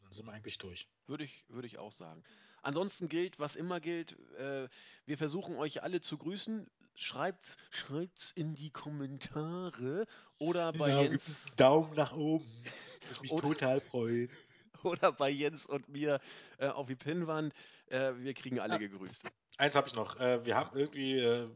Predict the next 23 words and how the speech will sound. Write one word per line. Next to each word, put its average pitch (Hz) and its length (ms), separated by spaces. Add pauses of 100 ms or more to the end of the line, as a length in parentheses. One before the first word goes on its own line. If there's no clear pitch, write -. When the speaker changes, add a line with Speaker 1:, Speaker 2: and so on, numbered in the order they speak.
(100)
Speaker 1:
unbemerkt 110 500
fast 120 460
am 107 340 (1800)
Sonntag 208 440
mehr 131 100
oder 131 100
weniger, 143 400
als 151 200
ich 127 120
mich 123 140
über 131 100
die 120 80
Survivor 123 280
Series 135 280
ausgekotzt 117 480
hab, 143 180
oder 113 160
vielleicht 123 220
auch 117 60
schon 117 100
ein 110 40
bisschen 113 180
früher, 120 300